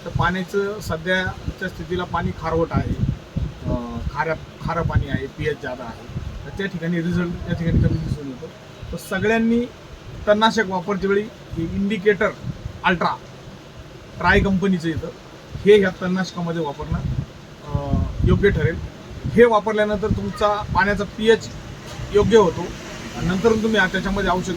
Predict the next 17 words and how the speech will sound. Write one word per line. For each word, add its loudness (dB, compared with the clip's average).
घालून 0
तुम्ही, -2
अ, -4
फवारणी -6
करू -4
शकता. -12
याचे 2
आम्ही 4
रिझल्ट 4
घेतलेले, 0
तीन -2
वर्षापासून 2
आम्ही -2
इंडिकेटर -2
अल्ट्रा -2
जे -2
आहे, 0